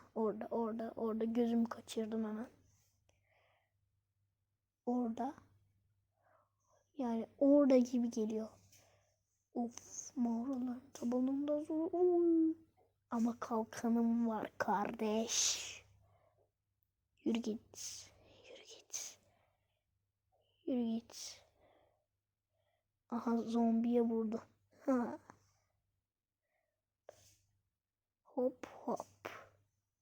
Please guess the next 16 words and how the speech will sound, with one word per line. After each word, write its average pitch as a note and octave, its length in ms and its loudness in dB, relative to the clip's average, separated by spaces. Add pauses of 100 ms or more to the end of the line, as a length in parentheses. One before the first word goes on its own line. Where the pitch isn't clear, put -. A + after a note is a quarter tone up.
(500)
İş - 220 -8
kolay G#3 520 -2
dostum. B3 600 -6 (1120)
Of, C4+ 360 0 (120)
bu C#4 80 6
mağaraları D4 760 2
var D4 140 4
ya, D4 140 0
aşırı C#4+ 420 0
seviyorum C4 760 4
ya. A#3+ 180 0 (760)
Ama C#4+ 140 2
sadece C4 600 0
beş - 280 0
meşalem B3+ 540 -2 (120)
kaldı. A#3+ 560 -4